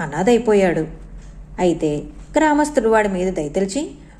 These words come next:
రోజు ఒక ఇంటి వాళ్ళు వాడికింత అన్నం పెడుతూ ఉండేవాళ్ళు.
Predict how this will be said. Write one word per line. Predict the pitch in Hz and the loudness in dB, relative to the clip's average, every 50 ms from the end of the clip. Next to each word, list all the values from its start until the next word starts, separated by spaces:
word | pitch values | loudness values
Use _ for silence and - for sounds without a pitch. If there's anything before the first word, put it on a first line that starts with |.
| - - | -10 -2
రోజు | - 208 196 180 170 160 165 165 135 - - | 2 4 4 4 4 4 2 0 0 0 0
ఒక | - - - - | 0 0 2 2
ఇంటి | 254 240 226 247 | 2 4 4 4
వాళ్ళు | 240 247 233 214 185 180 180 185 185 - 208 | 6 4 4 4 2 0 0 0 -2 0 2
వాడికింత | 214 208 202 190 190 - 170 165 160 165 | 2 2 2 2 -2 -4 -4 -4 -4 -4
అన్నం | 156 156 156 165 | -4 -4 -4 -4
పెడుతూ | 160 165 151 - - 226 | -2 -4 -2 0 0 2
ఉండేవాళ్ళు. | 269 277 240 208 214 208 202 190 175 170 165 160 | 2 2 2 2 2 4 4 2 2 0 -2 -4